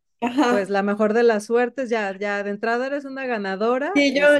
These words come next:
Speaker 1: ya con
Speaker 2: este
Speaker 1: haber pasado a final, con que me hayan, con que mi empresa haya creído en mí, ya para mí es gratificante.
Speaker 2: Bueno, pues, sol-, no solo eso, estás nominada, vas a asistir al evento y, bueno, vivir esa experiencia le suma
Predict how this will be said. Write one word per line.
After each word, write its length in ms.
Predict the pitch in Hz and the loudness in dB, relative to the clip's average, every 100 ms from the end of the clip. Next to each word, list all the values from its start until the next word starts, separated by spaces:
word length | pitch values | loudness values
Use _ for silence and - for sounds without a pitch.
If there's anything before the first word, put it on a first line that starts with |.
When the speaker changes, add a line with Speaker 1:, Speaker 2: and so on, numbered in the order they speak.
| 240 | 2
Speaker 1:
ya 200 | 247 180 | 0 2
con 220 | 254 247 | 0 0
Speaker 2:
este 0 | |
Speaker 1:
haber 280 | 165 190 - | -2 -6 -2
pasado 380 | 208 - 196 | -4 0 2
a 100 | 214 | 2
final, 280 | 214 185 180 | 0 -6 -4
con 140 | - 240 | -2 0
que 80 | |
me 140 | 247 277 | 0 2
hayan, 260 | 294 220 | 0 -2
con 140 | 190 220 | -6 -4
que 100 | 220 | -4
mi 160 | 214 | -2
empresa 240 | 208 220 302 | -2 0 0
haya 160 | 269 | 0
creído 280 | 254 190 190 | 0 0 0
en 100 | 202 | -2
mí, 160 | 214 233 | -6 -8
ya 220 | 202 175 | -6 -6
para 200 | 175 165 156 | -4 -6 -6
mí 180 | 160 | -10
es 320 | - 190 - - | -12 -14 -18 -10
gratificante. 1000 | 175 170 180 160 - 151 165 - - _ _ - | -8 -8 -10 -14 -10 -8 -8 -14 -20 _ _ -12
Speaker 2:
Bueno, 380 | 185 185 170 156 | -8 -6 -8 -8
pues, 140 | 160 | -12
sol-, 280 | - 190 190 | -8 -4 0
no 100 | 196 | 0
solo 300 | 202 220 208 | 2 2 4
eso, 180 | 202 208 | 2 0
estás 320 | 220 - 190 | -6 -6 -6
nominada, 800 | 202 196 175 170 202 226 247 294 | -4 -6 -6 -2 0 0 -2 -6
vas 280 | 269 202 202 | -6 -8 -6
a 40 | 208 | -8
asistir 480 | 202 190 - 190 | -10 -12 -6 -4
al 140 | 190 185 | -2 -4
evento 680 | 170 180 202 220 220 254 247 | -4 -2 -2 -2 -4 -6 -4
y, 220 | 190 175 | -6 -6
bueno, 320 | 180 175 175 | -6 -6 -4
vivir 300 | 170 175 185 | -4 -2 0
esa 180 | 208 208 | 0 -4
experiencia 800 | 208 - 185 185 196 202 233 262 | -8 -6 -2 -2 -2 -2 -2 -2
le 160 | 208 | -4
suma 480 | 180 - 185 190 185 | -6 -8 -6 -6 -8